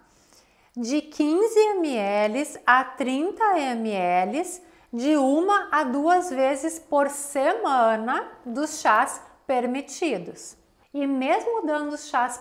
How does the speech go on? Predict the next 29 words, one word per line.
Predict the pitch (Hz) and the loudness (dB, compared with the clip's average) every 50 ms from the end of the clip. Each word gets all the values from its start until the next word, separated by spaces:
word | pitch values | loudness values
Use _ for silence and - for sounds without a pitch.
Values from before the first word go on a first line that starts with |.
| - | -6
permitidos, | - 262 285 339 403 453 453 440 - - - 294 294 277 302 302 294 320 | -6 -4 -4 -2 -4 -4 -6 -6 -8 -8 -8 -6 -6 -4 -6 -6 -4 -4
eles | 302 294 302 | -6 -6 -6
colocaram | - - 294 285 294 294 294 285 269 262 269 | -6 -4 -4 -4 -4 -4 -2 -2 -2 -2 0
uma | 277 269 | -4 -4
observação | 254 254 - - 302 262 262 254 262 269 269 269 - 254 247 262 | -4 -6 -6 -6 -4 -4 -2 -2 -2 -2 -2 -2 -4 -2 -2 -2
assim, | - 370 - - 269 226 190 | -6 -8 -12 -10 -8 -6 -6
ó, | 180 - 202 - - | -6 -8 -10 -8 2
qualquer | - 226 220 226 226 - 302 294 320 370 - - | 4 6 6 6 2 0 0 0 0 0 -2 -6
chá | - - - 277 233 240 254 | -12 -2 2 4 4 4 4
pode | 247 - 226 220 214 202 214 | 2 2 2 2 2 2 -2
se | 208 - - 226 | -6 -6 -8 -8
tornar | 226 - 202 196 196 190 185 190 196 226 - - - - | -2 0 0 0 2 2 2 2 2 0 -4 -10 -4 4
tóxico | 269 240 240 247 240 - - - 359 - 359 370 359 359 - - - - | 6 8 8 8 4 0 -8 -12 -6 -2 -2 -2 -2 -6 -14 -20 -20 -20
se | - - - 311 302 | -16 -4 -4 -4 -2
consumido | 311 311 294 302 302 - - 302 277 254 240 233 226 247 - | 0 -2 -2 -2 -4 -6 -6 -6 -4 -4 -4 -4 -6 -6 -8
em | - 247 240 240 | -6 -4 -4 -4
excesso. | 247 240 - - 208 180 - - - - - - _ _ _ _ _ _ _ _ _ _ _ _ _ _ | -4 -6 -4 -4 -4 -4 -4 -8 -14 -18 -20 -20 _ _ _ _ _ _ _ _ _ _ _ _ _ _
E | 277 285 | -4 -2
aí, | 285 294 311 320 339 | 0 2 2 2 2
num | 349 359 359 359 370 349 | 2 2 0 0 0 0
dos | 359 370 359 | 0 -2 0
sites, | 359 381 330 311 320 320 320 - | 2 4 4 4 4 2 0 0
eu | 339 330 | 0 2
também | 339 330 311 311 311 320 330 | 2 0 0 2 -2 -2 -2
vi | 285 285 311 | -2 -2 -2
uma | 302 302 311 311 311 | 0 0 -2 -2 -2
pergunta | 311 330 320 302 254 269 294 294 294 - 302 | 2 2 2 2 2 0 -2 -4 0 0 0
assim: | 294 285 - - - 277 262 240 214 196 | 0 0 -4 -6 -4 -4 -2 -2 0 0
ó, | 185 170 170 170 | 0 0 0 -2